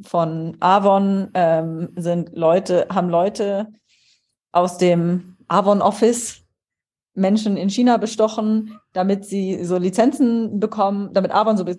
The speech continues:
Lizenzen bekommt und dann da ein Office gegründet werden kann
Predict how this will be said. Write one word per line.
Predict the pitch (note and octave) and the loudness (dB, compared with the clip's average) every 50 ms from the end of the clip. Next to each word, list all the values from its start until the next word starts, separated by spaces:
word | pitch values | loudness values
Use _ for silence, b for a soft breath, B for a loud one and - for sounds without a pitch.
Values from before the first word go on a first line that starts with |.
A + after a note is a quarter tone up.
| - - | -10 -10
Lizenzen | F#3+ F#3+ G3 - B3+ C4 C4+ C4+ | -6 -6 -2 0 0 0 2 0
bekommt | A3+ A3+ - A3+ G#3+ G#3+ G#3+ | -2 2 2 2 2 2 2
und | G3 G#3+ G3+ | 0 2 2
dann | G3+ F#3 G3 | 2 2 4
da | F#3 F3+ F#3+ G#3+ | 4 4 4 4
ein | - - G3 F3 | 2 2 -2 0
Office | - - G#3 - G#3+ G3+ G#3+ | -2 -2 -2 -2 -4 -4 -4
gegründet | F3 E3+ - G#3 A3 A3 G3+ - - | -10 -8 -2 0 0 0 0 0 0
werden | F3 F3 E3+ E3+ E3 | 0 0 0 -2 -6
kann | - - G3+ A3+ B3 C#4 D#4+ | -4 -2 -2 0 0 0 -2